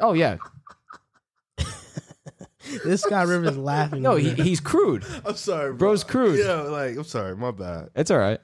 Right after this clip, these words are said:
Speaker 3: It's just like, you guys were just going back and forth.
Speaker 1: Bro, you need
Speaker 3: Yeah.
Speaker 1: to hit up Taco Bell.
Speaker 3: I got
Speaker 2: You know,
Speaker 3: to.
Speaker 2: we've been
Speaker 3: Tuna.
Speaker 2: talking about this for twenty minutes now.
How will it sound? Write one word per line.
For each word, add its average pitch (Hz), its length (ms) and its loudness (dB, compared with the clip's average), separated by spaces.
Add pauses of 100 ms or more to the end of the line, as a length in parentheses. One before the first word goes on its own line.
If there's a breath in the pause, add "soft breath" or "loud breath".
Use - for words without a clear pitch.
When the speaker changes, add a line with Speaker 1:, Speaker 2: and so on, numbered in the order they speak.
(240)
Speaker 3:
It's 117 100 -6
just 117 200 0
like, 92 240 2
you 110 80 -2
guys 117 240 2
were 98 60 -6
just 95 180 -6
going 87 180 -6
back 92 240 -6
and 104 100 -6
forth. 214 280 -2
Speaker 1:
Bro, 127 280 4
you 131 240 0
need 131 520 0
Speaker 3:
Yeah. 87 120 -10
Speaker 1:
to 123 100 2
hit 135 180 4
up 127 120 0
Taco 160 400 2
Bell. 110 360 2
Speaker 3:
I 117 100 -4
got 107 260 0
Speaker 2:
You 185 60 0
know, 220 60 4
Speaker 3:
to. 247 60 2
Speaker 2:
we've 254 120 2
been 123 120 2
Speaker 3:
Tuna. - 60 -4
Speaker 2:
talking 185 220 0
about 170 200 2
this 151 120 -2
for - 140 -8
twenty 135 300 -6
minutes 131 300 -6
now. 143 240 -6